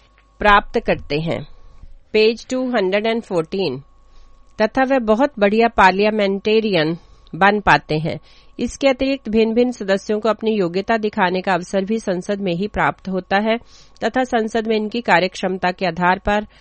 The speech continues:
उनको उच्च पदों पर नियुक्त किया जाता है।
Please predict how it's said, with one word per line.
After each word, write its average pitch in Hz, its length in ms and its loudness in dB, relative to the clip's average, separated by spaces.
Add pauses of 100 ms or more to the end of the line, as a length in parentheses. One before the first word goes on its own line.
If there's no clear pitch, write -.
(240)
उनको 233 280 2
उच्च 240 300 -2
पदों 185 300 0
पर 196 140 -2
नियुक्त 196 420 -4
किया 180 280 -2
जाता 151 340 -4
है। 147 180 -2